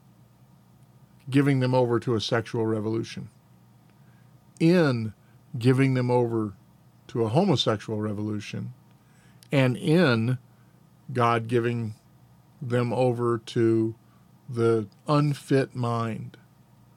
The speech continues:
a depraved mind, a mind that is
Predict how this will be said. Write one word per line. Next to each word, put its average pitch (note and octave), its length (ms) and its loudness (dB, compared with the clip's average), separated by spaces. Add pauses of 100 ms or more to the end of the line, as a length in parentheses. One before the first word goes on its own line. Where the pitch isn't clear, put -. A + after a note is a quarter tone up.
(340)
a B2+ 100 -2
depraved C3 720 0
mind, G#2+ 480 -4
a A2+ 80 -8
mind B2+ 560 -2
that B2 100 -4 (160)
is C3+ 220 -4